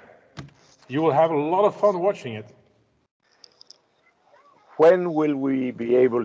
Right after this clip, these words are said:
Speaker 2: to share this? We're looking forward to it.
Speaker 1: Well,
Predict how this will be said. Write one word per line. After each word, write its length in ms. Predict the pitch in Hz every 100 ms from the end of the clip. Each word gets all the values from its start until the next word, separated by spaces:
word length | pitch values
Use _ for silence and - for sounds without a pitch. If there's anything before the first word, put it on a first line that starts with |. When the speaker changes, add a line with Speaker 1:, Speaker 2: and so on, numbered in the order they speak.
| -
Speaker 2:
to 440 | 110 101 95 90 85 _ _ - -
share 440 | - - 147 120 98
this? 240 | 90 82 _ _ _ _ _ _ _ - - - - - _ _ -
We're 120 | 98 107
looking 300 | 127 - 117
forward 420 | - 127 98 95 -
to 80 | 82
it. 160 | 80 - _ - - - - - - -
Speaker 1:
Well, 260 | 202 202